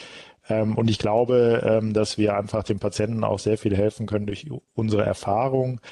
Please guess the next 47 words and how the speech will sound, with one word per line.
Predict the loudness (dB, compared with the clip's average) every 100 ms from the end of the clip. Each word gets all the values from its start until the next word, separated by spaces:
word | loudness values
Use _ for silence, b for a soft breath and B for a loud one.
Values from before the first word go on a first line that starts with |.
| B B B
Und | -2
ein | 0
anderer | 2 2 0
Punkt | 0 0 2 0 0
neben | 0 2
der | 2
Erfahrung | 2 0 0 0 0
ist, | -2 0
dass | 0
wir | 2 2
uns | 2 0
in | 2
diesen | 2 2
Ambulanzen | 2 2 2 2 0 0
einfach | 0 0 -2
dann | -2 0
auch | 0 0
extrem | -4 -2 -2 0
viel | 0 0
Zeit | 0 0 0 -2 -6
nehmen. | -4 -4 -4 -8 -12 -4
Also | 0 0
es | 2
ist | 0 2
eben | 2 2
nicht | 0
so | 2
eine | 2
normale | 2 2 2
Ambulanz, | 2 2 2 2 0 -2
wo |
ein | 0
Patient | -2 0 0
einen |
Termin | 0 0 2 0
kriegt | 0 0 2
und | 2
nach | 2 0
einer | 2 2 2 -2 -6
zehn | -2 2
Minuten, | 4 2 2 2 2 0
zwanzig | -2 -2 -2 2
Minuten | 2 2
ist | 2
er | 2
wieder | 2 0
draußen, | 0 2 2 0 -2